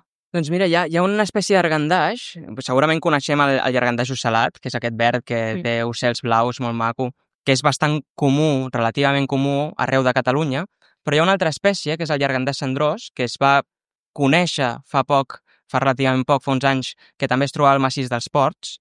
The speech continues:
Speaker 1: i per tant també estava a Catalunya, i aquest és realment complicat de trobar. Hem vingut l'Alejandro i jo vegades i vegades als ports sense trobar-lo, i quan trobàvem un potser era una femella o un mascle, i,
Speaker 2: Clar.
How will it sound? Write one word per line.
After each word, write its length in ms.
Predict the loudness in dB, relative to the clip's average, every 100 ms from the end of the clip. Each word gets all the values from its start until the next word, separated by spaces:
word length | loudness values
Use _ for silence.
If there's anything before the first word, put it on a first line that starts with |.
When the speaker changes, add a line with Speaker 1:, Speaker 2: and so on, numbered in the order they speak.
| -6
Speaker 1:
i 60 |
per 160 | -2 0
tant 280 | 0 -2 -6 _ -8
també 180 | -2 -2
estava 300 | -2 0 0
a 40 | 0
Catalunya, 480 | -2 -2 -2 -2 -4 -8 -20 -20 _ _ _
i 120 | 0 2
aquest 200 | 2 0
és 100 | 0 -4 -10
realment 400 | -2 0 2 2
complicat 320 | 0 -2 -2 -2
de 80 |
trobar. 300 | -4 -4 -4 -6 -4
Hem 400 | 0 0 -4 -12
vingut 460 | -4 -2 0 0 2
l'Alejandro 420 | 0 0 -2 0
i 80 | 2
jo 140 | 2 2 -2 -16 -12
vegades 560 | -2 2 4 2 2
i 60 | 0
vegades 300 | 2 2 2
als 140 | -2 -2
ports 320 | -4 -4 -8
sense 240 | -8 -6 -4
trobar-lo, 440 | -2 0 0 -4 -10 -20 -20 _
i 360 | -2 0 2 0
quan 160 | 0 0
trobàvem 380 | 4 4 4 2
un 140 | 0
potser 300 | -2 -4 -2
era 80 | 0
una 140 | 0 -2
femella 380 | -6 -8 -6 -6
o 140 | -6
un 100 | -6
mascle, 380 | -6 -6 -8 -8 -8 -14 -20 _
i, 240 | -8 -4 -2
Speaker 2:
Clar. 160 | -2